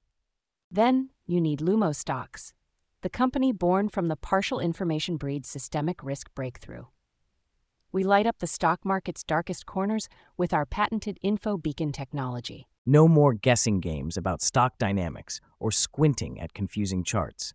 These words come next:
Speaker 2: Lumo Stock's state-of-the-art algorithms give you a luminous path to investment clarity.
Speaker 1: And for those moments if you feel like you're on a financial roller coaster, our Stabilo Band wristband vibrates gently to remind you,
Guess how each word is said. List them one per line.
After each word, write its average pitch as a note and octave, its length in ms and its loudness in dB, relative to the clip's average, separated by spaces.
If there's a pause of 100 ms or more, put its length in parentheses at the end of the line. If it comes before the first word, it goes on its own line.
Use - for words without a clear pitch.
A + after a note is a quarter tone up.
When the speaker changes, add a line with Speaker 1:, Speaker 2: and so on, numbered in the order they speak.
(640)
Speaker 2:
Lumo D3 300 6
Stock's - 380 2
state-of-the-art C#3 800 2
algorithms F2+ 680 0 (180)
give A#2 140 -2
you A2 180 2
a - 20 2
luminous C#3+ 560 4
path F2 440 -4
to G#2 100 -6
investment F#2 540 -2
clarity. - 600 -6
Speaker 1:
And G3 160 0
for G#3 80 -2
those A3 280 0
moments F#3+ 440 0
if G3 140 -12
you G3+ 160 -4
feel G3 340 -2
like F3+ 280 -2
you're F3+ 120 -2
on F3+ 100 0
a F3 60 -2
financial D#3 560 -4
roller C#3+ 300 -2
coaster, G3 520 -4 (400)
our G3 100 4
Stabilo C4 580 -2
Band F#3 320 0
wristband C3+ 580 -4
vibrates E3 580 -4
gently D#3 640 -4
to F3 140 -8
remind E3 420 0
you, A#2 240 -8